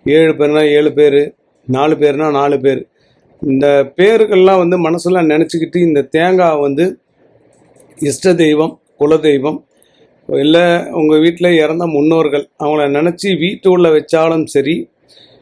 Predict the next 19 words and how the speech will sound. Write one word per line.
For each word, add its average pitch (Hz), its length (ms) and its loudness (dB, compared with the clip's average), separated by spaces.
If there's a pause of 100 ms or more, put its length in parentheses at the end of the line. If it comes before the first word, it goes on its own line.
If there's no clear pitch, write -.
(220)
இல்ல 156 200 2
சக்தி 165 480 -6
வாய்ந்த 170 420 0
ஏதாவது 165 320 2
ஒரு 151 80 -2
அம்மன் 165 380 -2
கோயில்ல 143 260 -2
போய் 143 240 0
வச்சாலும் 139 540 -4
சரி, 135 200 -4 (680)
இந்த 151 240 0
தேங்காய் 196 540 0
வந்து 175 220 -2 (140)
தானா 185 400 0
உடைவதற்கு 160 600 0
வாய்ப்பு 147 400 -4
உண்டு. 131 280 -2 (720)
இதுக்கு 147 200 0
வந்து 196 140 2